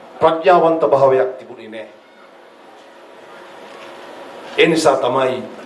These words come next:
අච්චර මහා තිස් අවුරුදු විනාශයක් අපේ රටට සිද්ධ වුණේ. එතකොට මේවා අපිට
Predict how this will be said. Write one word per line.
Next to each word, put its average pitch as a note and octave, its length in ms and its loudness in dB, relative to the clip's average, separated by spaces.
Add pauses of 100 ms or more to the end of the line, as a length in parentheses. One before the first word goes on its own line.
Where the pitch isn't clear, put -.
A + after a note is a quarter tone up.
(400)
අච්චර C3+ 420 2
මහා B2+ 280 4
තිස් B2 280 -4
අවුරුදු C3 500 4 (640)
විනාශයක් F#3+ 720 2
අපේ D3+ 240 -6
රටට C3 340 -6
සිද්ධ D#3 300 -10
වුණේ. - 260 -8 (1800)
එතකොට - 340 4 (1120)
මේවා A#3 500 6
අපිට - 260 -2